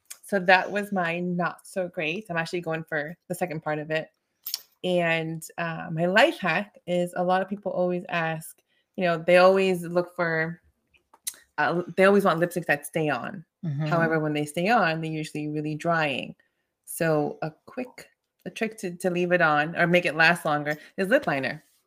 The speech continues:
Speaker 1: Instead of just lining your lip on the outside,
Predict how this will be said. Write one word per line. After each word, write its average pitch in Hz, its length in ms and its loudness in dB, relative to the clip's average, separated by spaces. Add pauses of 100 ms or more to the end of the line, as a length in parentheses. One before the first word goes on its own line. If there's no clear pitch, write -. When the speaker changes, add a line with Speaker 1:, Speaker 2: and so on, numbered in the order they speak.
(180)
Speaker 1:
Instead 196 240 6
of 185 100 4
just 185 180 2
lining 170 400 0
your 156 140 -2
lip 151 320 -4 (200)
on 160 120 0
the 160 160 0
outside, 202 580 2